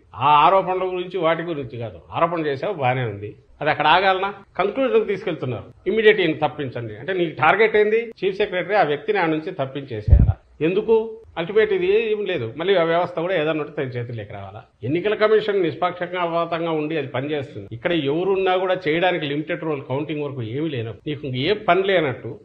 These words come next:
ఆఖరికి ఇప్పుడు దాని మీద కూడా పోయి అర్జెంటుగా ఒక wild ఆరోపణలు తీసుకొచ్చి పేసేసి, ఆరోపణలతో ఆగకుండా ఒక కంక్లూజన్కి వచ్చి immediate తప్పించండి అని కూడా చేసి, ఇంకా అక్కడ పోయి influence కూడా చేసే ప్రయత్నం చేస్తారు. నేను దీన్ని ఎందుకు చెప్తున్నానంటే వీళ్ళ character ఎట్లాంటిది,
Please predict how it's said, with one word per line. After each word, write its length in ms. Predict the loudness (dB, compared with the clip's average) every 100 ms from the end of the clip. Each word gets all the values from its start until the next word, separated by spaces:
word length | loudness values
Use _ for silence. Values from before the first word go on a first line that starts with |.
| -2
ఆఖరికి 380 | 0 0 -4 -8
ఇప్పుడు 220 | -8 -2
దాని 240 | 0 2
మీద 180 | 2 0
కూడా 140 | -2
పోయి 360 | -6 -6 -12 -8
అర్జెంటుగా 720 | -8 -2 0 0 0 -2 -4 -14 -10
ఒక 100 | -4 -2 -2 -4
wild 300 | -2 -2 0
ఆరోపణలు 460 | 2 2 0 -4 -8
తీసుకొచ్చి 440 | -8 -10 -12 -12
పేసేసి, 460 | -12 -10 -8 -10 -12 _ -2
ఆరోపణలతో 520 | 2 4 2 -4 -2
ఆగకుండా 500 | -2 -2 -6 -10 -10 -10
ఒక 60 | -4
కంక్లూజన్కి 500 | -4 -4 -6 -6 -8
వచ్చి 180 | -10 -8
immediate 320 | -6 -6 -4
తప్పించండి 540 | -6 -6 -8 -6 -6
అని 100 | -6
కూడా 120 | -6
చేసి, 340 | -8 -10 -12 -14 -20 _ _ _ _ _ _ -4
ఇంకా 120 | -2
అక్కడ 220 | -2 -2
పోయి 140 | -2
influence 420 | -4 -4 -6 -8 -8
కూడా 120 | -8 -6
చేసే 200 | -6 -8
ప్రయత్నం 400 | -8 -10 -10 -14
చేస్తారు. 540 | -14 -20 -20 _ -4
నేను 140 | -2
దీన్ని 180 | 0 2
ఎందుకు 180 | 2 4
చెప్తున్నానంటే 720 | 2 2 0 -2 -2 -6 -8 -18 _ _ _ -6
వీళ్ళ 120 | -4
character 520 | 2 4 4 4 0
ఎట్లాంటిది, 480 | -2 0 -2 -4 -10